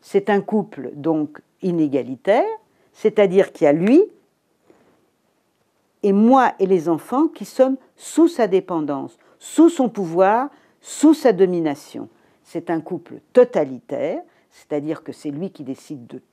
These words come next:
tout. Il n'y a pas de réciprocité dans ce couple, et donc c'est ça qui fait la différence entre la violence et le conflit.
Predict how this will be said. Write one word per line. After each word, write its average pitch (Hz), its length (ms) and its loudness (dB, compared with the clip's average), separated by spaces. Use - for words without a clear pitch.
tout. 285 240 0
Il 156 40 -6
n'y 156 80 -2
a 147 80 -2
pas 185 180 0
de 143 100 -6
réciprocité 170 920 -4
dans 139 140 -10
ce - 160 -20
couple, 240 480 -10
et 160 120 -6
donc 190 380 -4
c'est - 280 -8
ça 247 360 0
qui 254 180 -14
fait 180 180 -8
la 156 100 -6
différence 139 680 -10
entre 135 380 -12
la 196 160 4
violence 175 600 -6
et 262 80 4
le 233 80 -4
conflit. - 420 -10